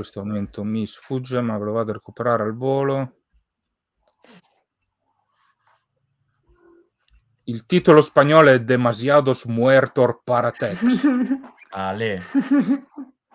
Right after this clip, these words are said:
Speaker 1: Il titolo italiano è in spagnolo pure quello, per qualche motivo. Il titolo italiano è Vamos a matar Sartana.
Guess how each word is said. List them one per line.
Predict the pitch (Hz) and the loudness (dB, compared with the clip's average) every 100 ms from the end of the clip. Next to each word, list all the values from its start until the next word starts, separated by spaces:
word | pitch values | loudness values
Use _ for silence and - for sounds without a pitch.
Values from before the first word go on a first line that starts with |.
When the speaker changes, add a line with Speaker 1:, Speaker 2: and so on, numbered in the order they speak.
| _ _ _ | _ _ _
Speaker 1:
Il | - 165 | -6 -6
titolo | - 208 175 185 | 0 4 6 6
italiano | 185 208 185 196 185 | 6 4 6 6 6
è | 170 | 2
in | 170 | 0
spagnolo | - 165 160 165 160 | 2 2 4 2 0
pure | 156 151 | 0 -2
quello, | 135 127 120 | 0 -2 -2
per | 120 123 | -8 -10
qualche | 123 - | -10 -8
motivo. | 160 185 147 151 | -8 -6 -6 -6
Il | 139 | -8
titolo | 139 151 | -8 -8
italiano | 156 165 160 151 120 | -6 -8 -6 -4 -2
è | |
Vamos | 277 147 - 139 | 0 0 0 -4
a | 254 | -4
matar | 131 262 139 135 | -4 -4 -4 -4
Sartana. | 131 123 120 - 101 92 104 | -6 -6 -8 -8 -14 -14 -16